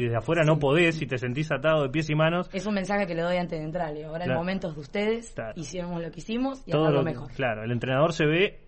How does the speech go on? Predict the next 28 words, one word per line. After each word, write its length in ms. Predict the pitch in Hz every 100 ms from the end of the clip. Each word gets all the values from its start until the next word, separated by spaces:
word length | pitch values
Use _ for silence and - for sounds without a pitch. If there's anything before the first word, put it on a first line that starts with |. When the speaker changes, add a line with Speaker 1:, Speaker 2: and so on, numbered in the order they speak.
| -
Speaker 1:
en 100 | 123
la 60 | 113
etapa 260 | 120 117
previa, 340 | 117 110 107 110
claramente, 680 | 113 117 127 139 151 165 135
y, 140 | 120
y 120 | 120
el 80 | 113
trabajo 440 | 110 117 127 135 120
lo, 240 | 113 107
lo 160 | 117 123
hacen 200 | 127 123
los 120 | 113
protagonistas 500 | 117 113 117 120 120
puntualmente. 540 | 120 117 120 110 107 - - -
Después 360 | 147 156 233 220
de 60 |
la 80 | 190
concentración 460 | 170 165 160 156 180
en 60 |
Rosario, 440 | 165 196 208 220 -
¿cómo 280 | 175 170
siguen 420 | 160 185 190 196 190
hasta 300 | 127 - 131
dar 260 | 135 139
la 140 | 127 123
lista 460 | 123 120 123 113 110
definitiva? 520 | 113 120 117 110